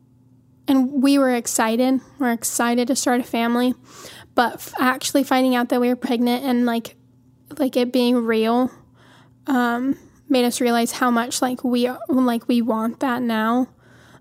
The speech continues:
Um, and, but anyways, with that being said, um, you have to wait about three months before you can start trying again. Um,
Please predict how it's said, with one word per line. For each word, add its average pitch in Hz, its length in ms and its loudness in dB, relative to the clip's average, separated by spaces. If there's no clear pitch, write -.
Um, 240 600 -2
and, 247 480 0
but 247 360 2
anyways, 254 500 2
with 277 220 2
that 247 120 2
being 247 200 0
said, 262 380 2
um, 240 580 -2
you 254 220 2
have 247 360 -2
to 285 140 2
wait 233 340 0
about 233 720 -6
three 247 200 0
months 233 340 -4
before 233 300 -4
you 226 100 -2
can 233 160 -4
start - 340 -4
trying 240 400 -4
again. 277 360 2
Um, 262 640 0